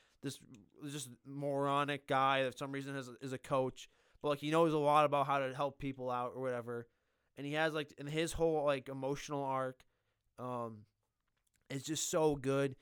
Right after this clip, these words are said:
Jamie Tartt, who's kinda supposed to be, like, the asshole, but, like, the young star, like, asshole, basically. His arc is just so good. Roy Kent's arc from, like,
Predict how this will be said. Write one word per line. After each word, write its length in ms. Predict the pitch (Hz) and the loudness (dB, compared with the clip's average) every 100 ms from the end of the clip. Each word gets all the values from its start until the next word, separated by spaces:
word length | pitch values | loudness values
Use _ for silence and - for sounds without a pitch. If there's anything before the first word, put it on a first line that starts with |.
| _ _ | _ _
Jamie 320 | - 196 202 | -2 0 0
Tartt, 340 | 190 - 160 156 | -4 2 4 4
who's 160 | 156 | -2
kinda 220 | - 160 156 | 0 2 2
supposed 200 | 165 156 | 0 -4
to 60 | |
be, 60 | 147 | -4
like, 140 | 143 | -4
the 120 | 139 | -4
asshole, 480 | 120 131 127 151 135 | -4 -4 -4 -4 -2
but, 160 | 135 135 | -4 -4
like, 200 | 139 - | -6 -4
the 80 | 131 | -2
young 240 | 131 131 | -2 -4
star, 520 | - 123 123 123 127 | -6 -2 0 2 0
like, 140 | 120 101 | -2 -6
asshole, 400 | 117 117 - 135 | -6 -6 -4 -4
basically. 560 | 123 131 - 139 135 127 _ - _ | -4 -6 -8 -8 -8 -8 _ -20 _
His 220 | 208 196 | -2 2
arc 240 | 185 175 185 | 6 6 4
is 100 | 170 | -2
just 240 | 165 - | -2 0
so 240 | 165 147 143 | 2 4 2
good. 440 | 131 139 139 135 _ _ - | -2 -2 -2 -4 _ _ -10
Roy 220 | 156 185 | 0 0
Kent's 380 | 180 - 170 160 | 0 -2 -2 -2
arc 340 | - 160 165 160 | 2 4 4 2
from, 240 | 156 143 | -8 -6
like, 320 | 143 143 131 | 0 0 -2